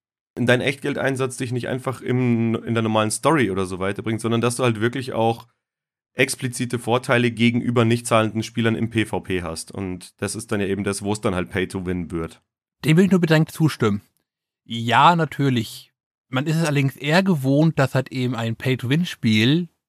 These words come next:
Speaker 2: dem Bezahler deutlich stärkere Vorteile gibt. Es gibt jetzt mit der Erweckung der Edelsteine, das heißt, wenn man jetzt alle Edelsteine bei sich irgendwie auf nicht lügen, fünf Sterne, Level zehn hat,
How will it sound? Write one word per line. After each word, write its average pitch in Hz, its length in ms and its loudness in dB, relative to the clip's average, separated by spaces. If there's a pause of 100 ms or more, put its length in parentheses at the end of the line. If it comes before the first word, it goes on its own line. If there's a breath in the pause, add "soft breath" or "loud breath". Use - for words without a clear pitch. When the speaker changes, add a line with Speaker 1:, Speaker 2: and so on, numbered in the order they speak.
Speaker 2:
dem 117 460 4
Bezahler 123 640 4
deutlich 127 420 2
stärkere 127 380 2
Vorteile 110 440 2
gibt. - 300 -14 (460)
Es 135 200 -6
gibt 165 200 2
jetzt 151 100 0
mit 143 160 0
der 123 200 6
Erweckung 135 440 2
der 127 140 -2
Edelsteine, 160 880 0
das - 160 -6
heißt, 127 200 0
wenn 120 120 2
man 117 180 2
jetzt 107 140 -4 (240)
alle 139 240 2
Edelsteine 131 560 0
bei 120 120 0
sich 120 260 -4
irgendwie 120 380 -2
auf - 320 -6 (680)
nicht 123 240 -8
lügen, 151 380 2 (340 loud breath)
fünf 175 220 2
Sterne, 156 560 2
Level 131 320 2
zehn 156 340 4
hat, 113 320 2